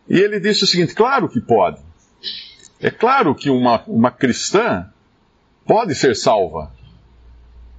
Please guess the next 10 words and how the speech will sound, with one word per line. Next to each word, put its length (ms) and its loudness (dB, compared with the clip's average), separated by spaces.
se 280 2
ela 460 0
apenas, 680 -2
ah, 840 4
seguir 640 0
os, 280 0
os 260 2
ensinamentos 720 0
de 100 2
Jesus." 640 0